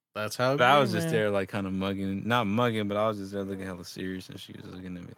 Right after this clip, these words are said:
Speaker 2: like
Speaker 1: He's like, "I know you
Speaker 2: <laughs>
Speaker 1: could see me. These ain't
Speaker 2: Yeah, you
Speaker 1: sunglasses. These is Dior's."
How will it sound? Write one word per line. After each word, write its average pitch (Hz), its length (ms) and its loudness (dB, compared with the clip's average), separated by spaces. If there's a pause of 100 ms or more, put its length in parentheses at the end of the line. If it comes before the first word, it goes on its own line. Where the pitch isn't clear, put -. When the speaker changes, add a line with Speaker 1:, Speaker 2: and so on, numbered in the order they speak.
Speaker 2:
like - 100 -16 (720)
Speaker 1:
He's 107 140 -10
like, 101 240 -2
"I 104 100 0
know 104 240 4
you 156 240 6
Speaker 2:
<laughs> - 20 -8
Speaker 1:
could 104 140 0
see 120 320 2
me. 92 300 -4 (480)
These 107 180 -4
ain't 120 80 4 (260)
Speaker 2:
Yeah, 123 80 4
you 127 40 4
Speaker 1:
sunglasses. 101 600 -2 (140)
These 107 180 -8
is 104 140 -8
Dior's." - 720 -8